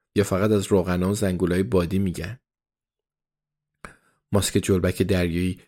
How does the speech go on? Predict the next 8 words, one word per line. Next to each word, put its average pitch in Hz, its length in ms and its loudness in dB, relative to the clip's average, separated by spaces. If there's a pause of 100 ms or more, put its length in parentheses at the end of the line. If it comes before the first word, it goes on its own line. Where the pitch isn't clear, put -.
(160)
روی 120 120 6
صورتشه. - 680 -4 (400)
دعا 95 180 2
می‌کنه 92 320 -4
این 92 100 -4
شکنجه 92 500 -4
تموم 90 460 -4
شه. - 280 -12